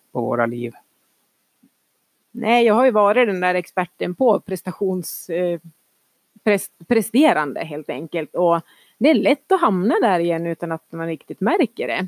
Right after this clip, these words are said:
Speaker 2: Men då är det skönt att dividera lite med sig själv och så konstatera att nej, jag vet bättre. Jag springer för att det är roligt och kommer jag inte till start, ja, men då är det väl så då. Men det är skönt att ha ett mål med löp-, löpningen.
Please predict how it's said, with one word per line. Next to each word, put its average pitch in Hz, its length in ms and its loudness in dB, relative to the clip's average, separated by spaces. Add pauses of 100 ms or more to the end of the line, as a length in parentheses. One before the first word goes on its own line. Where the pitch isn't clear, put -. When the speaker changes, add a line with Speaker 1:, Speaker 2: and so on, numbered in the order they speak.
(160)
Speaker 2:
Men 226 160 2
då 330 60 4
är 415 80 8
det 311 60 6
skönt 202 340 0
att 190 120 2
dividera 170 480 2
lite 160 220 -6
med 151 160 -8
sig 160 100 -10
själv 156 320 -4
och 151 120 -6
så 269 120 -2
konstatera 156 680 -4
att - 220 -12 (360)
nej, 262 220 2
jag 285 280 2
vet 370 160 0
bättre. 180 600 -2 (140)
Jag 254 200 2
springer 269 380 0
för 240 120 -2
att 247 180 -2
det 233 100 2
är 233 180 4
roligt 170 500 -2
och 151 240 -2 (520)
kommer 277 280 4
jag 185 80 2
inte 160 180 -4
till - 120 -14
start, - 260 -2
ja, 165 100 -2
men 233 120 0
då 508 80 0
är 392 180 0
det 349 60 0
väl 190 100 -6
så 101 160 -8
då. - 80 -8 (360)
Men 277 260 4
det 240 80 6
är 214 140 6
skönt 285 300 2
att 180 60 4
ha 143 60 0
ett - 80 -8
mål 220 320 2
med - 120 -10
löp-, - 300 -12
löpningen. 170 520 -6